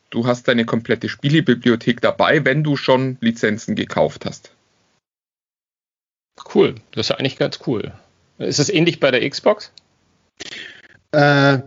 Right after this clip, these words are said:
Speaker 3: ja, es ist tatsächlich sehr ähnlich. Ganz, ganz viele Spiele bis runter auf die Xbox sechzig, äh, sind kompatibel mit der Series X und auch mit der Series S. Ähm, da gibt es ja jetzt auch im Store zum Beispiel, äh,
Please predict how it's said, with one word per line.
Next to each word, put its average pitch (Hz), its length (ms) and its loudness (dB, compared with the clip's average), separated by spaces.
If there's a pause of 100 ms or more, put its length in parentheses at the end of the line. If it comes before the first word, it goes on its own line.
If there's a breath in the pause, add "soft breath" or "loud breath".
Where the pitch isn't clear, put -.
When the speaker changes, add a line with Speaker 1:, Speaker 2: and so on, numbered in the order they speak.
(140)
Speaker 3:
ja, 165 260 6
es 143 100 -2
ist 165 80 -2
tatsächlich 160 400 0
sehr 160 360 2
ähnlich. 160 300 2
Ganz, 175 240 0
ganz 165 180 0
viele 151 200 0
Spiele 156 560 2 (180)
bis 165 240 4 (420)
runter 151 640 4
auf - 220 -6
die 143 320 4
Xbox - 300 0 (580)
sechzig, - 600 0
äh, 139 340 4 (960 soft breath)
sind 175 480 0
kompatibel 175 540 2
mit 214 140 2
der 202 60 4
Series 220 320 2
X - 420 0
und 160 160 2
auch 156 140 4
mit 170 120 0
der 151 60 2
Series 147 400 4
S. - 500 -2
Ähm, 143 440 6
da 131 100 2
gibt 151 260 -2
es - 120 -8
ja 156 100 4
jetzt 135 180 0
auch 139 200 -2
im 139 140 -4
Store 135 460 2
zum 147 220 0
Beispiel, 135 920 4
äh, - 260 -12